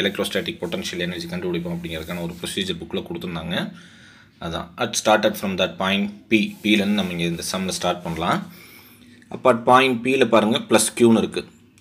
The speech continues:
இப்போ இந்த ப்ளஸ் Q-ங்கிற இந்த சார்ஜை ஃபஸ்ட்டு ஃபஸ்ட்டு பார்த்தீங்கன்னா நம்ம எங்கேருந்து எந்த ஒரு ஒர்க்கு பண்ண தேவையில்லை, ஏன்னா already அங்கே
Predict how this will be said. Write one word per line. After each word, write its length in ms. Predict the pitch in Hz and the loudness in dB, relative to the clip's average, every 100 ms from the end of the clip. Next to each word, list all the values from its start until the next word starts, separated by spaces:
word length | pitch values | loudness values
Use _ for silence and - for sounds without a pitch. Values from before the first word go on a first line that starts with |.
| 113 | -2
இப்போ 100 | 113 | 0
இந்த 120 | 110 110 | 2 4
ப்ளஸ் 180 | 113 113 - | 2 2 0
Q-ங்கிற 300 | 135 135 117 | 2 4 4
இந்த 100 | 110 - | 4 6
சார்ஜை 360 | 104 107 98 123 - | 6 6 4 2 0
ஃபஸ்ட்டு 260 | 98 - 101 | -2 -2 -6
ஃபஸ்ட்டு 240 | 101 110 98 | -4 -2 -2
பார்த்தீங்கன்னா 300 | 92 98 104 | -2 -2 -2
நம்ம 140 | 92 | -2
எங்கேருந்து 380 | 95 92 92 92 98 113 - - - - - - 107 | -2 -2 0 0 0 -4 -10 -20 -20 -20 -14 2 6
எந்த 120 | 117 113 | 8 8
ஒரு 80 | 101 | 8
ஒர்க்கு 220 | 101 - 98 | 4 -2 -4
பண்ண 140 | 95 90 | -2 0
தேவையில்லை, 260 | 87 85 - | 2 2 0
ஏன்னா 160 | 104 113 101 | 2 4 4
already 280 | 98 104 110 | 4 4 4
அங்கே 120 | 95 | 2